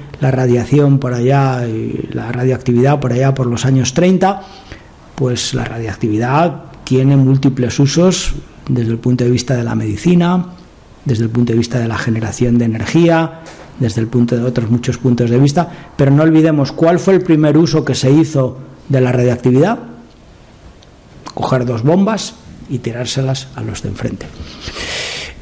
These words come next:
Y hoy en día, eh, tenemos un nuclear stockpile que puede destruir la Tierra muchas veces, pero vamos, eso es nada y menos que nada en comparación con la revolución que está llegando ya,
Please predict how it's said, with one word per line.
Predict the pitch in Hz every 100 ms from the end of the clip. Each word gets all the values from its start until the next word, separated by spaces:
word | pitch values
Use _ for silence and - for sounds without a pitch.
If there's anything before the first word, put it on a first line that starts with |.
| -
Y | 139
hoy | 135
en | 147
día, | 165 180 180 - -
eh, | 185 156 151
tenemos | 143 139 147 151 147 139 143
un | 143 139 127 113 -
nuclear | 127 143 147 139 131
stockpile | - 139 - 147 156 196 180
que | 131 120
puede | 135 139
destruir | 135 131 143 139
la | 131
Tierra | 131 135 135 139 123
muchas | 123 131
veces, | 156 147
pero | 165
vamos, | 156 - 185
eso | 175 185 175
es | 143
nada | 151 170 170 160 165 -
y | 135 127
menos | 120 135 143 139 -
que | 139
nada | 143 139 165 - - - - - - - - - - -
en | 131
comparación | 123 110 107 104 139 143 139 - - - -
con | 131
la | 123
revolución | 120 117 113 101 135 127
que | 123
está | - 127
llegando | 120 120 123 120
ya, | 135 143